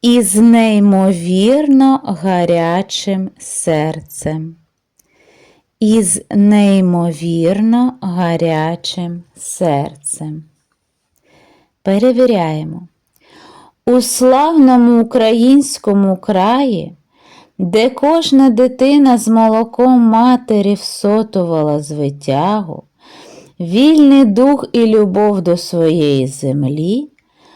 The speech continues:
жив собі хлопець із неймовірно гарячим серцем. Наступне речення. Ім'я в нього теж було славне.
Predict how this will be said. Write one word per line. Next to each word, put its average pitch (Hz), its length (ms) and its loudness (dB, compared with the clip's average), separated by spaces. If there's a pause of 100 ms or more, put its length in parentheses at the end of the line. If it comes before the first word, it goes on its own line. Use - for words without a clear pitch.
(260)
жив 170 440 -2
собі 143 480 -4
хлопець 254 880 -4
із 165 280 -8
неймовірно 165 1080 -2
гарячим 165 880 -8
серцем. 143 960 -10 (1400)
Наступне 214 680 -2
речення. 151 600 -12 (1400)
Ім'я 190 600 2
в 339 60 0
нього 277 480 4
теж 247 500 -2
було 156 400 -2
славне. 147 840 -6